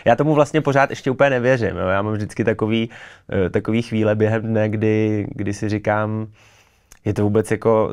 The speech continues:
teďko skutečný tohleto? Protože mě se vlastně, já jsem si splnil svůj sen a,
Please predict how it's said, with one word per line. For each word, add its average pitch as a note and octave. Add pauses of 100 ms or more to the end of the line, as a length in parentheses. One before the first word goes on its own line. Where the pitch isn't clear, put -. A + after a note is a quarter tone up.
teďko -
skutečný G2+
tohleto? D#3
Protože G2+
mě G2+
se F#2+
vlastně, G2+
já F#2+
jsem G2+
si G2
splnil G2
svůj G2+
sen G2
a, F#2+